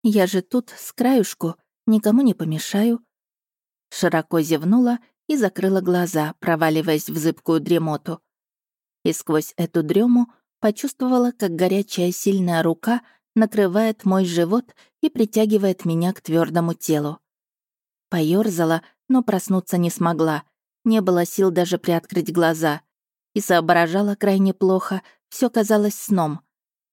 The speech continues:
В итоге сдалась и удобнее устроилась в крепких, тёплых объятиях.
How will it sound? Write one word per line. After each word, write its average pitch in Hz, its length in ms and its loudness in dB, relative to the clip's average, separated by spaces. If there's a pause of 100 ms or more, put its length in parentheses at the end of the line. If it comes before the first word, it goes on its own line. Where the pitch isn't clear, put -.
(420)
В 170 140 2
итоге 175 380 0
сдалась 170 560 -2 (320)
и 330 60 2
удобнее 214 580 2
устроилась 180 600 0
в - 100 -20
крепких, 180 500 -4
тёплых 156 460 -4
объятиях. 147 840 -4